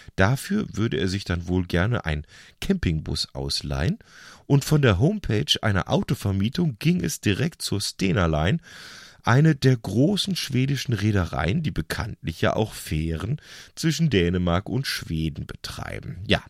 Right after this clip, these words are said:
und von da aus ist er dann bei der Ro-Ro-Fähre gelandet. Genau genommen werden Fährschiffe, die auch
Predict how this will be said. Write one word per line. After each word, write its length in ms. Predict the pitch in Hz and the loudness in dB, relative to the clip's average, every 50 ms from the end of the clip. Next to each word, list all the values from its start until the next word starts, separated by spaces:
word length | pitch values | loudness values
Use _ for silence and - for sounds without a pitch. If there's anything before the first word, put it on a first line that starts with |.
| _ _ _ _ _ _ _ _ _ _ _ _ - | _ _ _ _ _ _ _ _ _ _ _ _ 0
und 160 | 107 98 - | 0 0 0
von 240 | - 69 - 62 62 | -2 -6 -8 -8 -8
da 240 | - - 123 71 - | -8 -6 -4 -4 -4
aus 300 | - 92 98 98 95 - | 0 2 2 2 2 0
ist 280 | - - 98 - - | -2 -4 -4 -4 -4
er 120 | - 104 104 | -2 -2 0
dann 300 | 92 98 98 110 120 - - - - - - - - - - - - | 4 4 4 4 2 0 -4 -10 -18 -18 -16 -16 -16 -16 -18 -6 2
bei 180 | - 110 104 107 | 4 6 6 8
der 160 | 110 123 117 | 8 6 6
Ro-Ro-Fähre 1040 | 104 92 98 110 113 113 107 92 95 92 87 82 - - 95 90 87 87 82 85 80 | 6 6 6 8 8 8 8 6 4 2 0 0 0 2 2 4 4 4 2 2 0
gelandet. 600 | 80 87 80 80 78 80 80 76 78 - - - _ - - - - - - - | -2 -2 0 0 2 2 2 0 -2 -4 -6 -12 _ -16 -20 -20 -20 -20 -8 -2
Genau 340 | - 95 85 73 67 82 82 | 0 0 2 2 2 0 0
genommen 400 | 95 95 95 101 110 117 117 - - | 0 0 2 2 2 2 0 -2 -6
werden 380 | 98 95 90 95 90 85 87 | -6 -2 0 0 0 0 -2
Fährschiffe, 640 | 80 - - 87 85 80 80 - - 117 113 - 107 | -6 -6 -2 0 0 0 0 -2 -2 -4 -4 -4 -6
die 180 | 101 90 - - | -6 -6 -6 -6
auch 140 | - 87 | -6 -6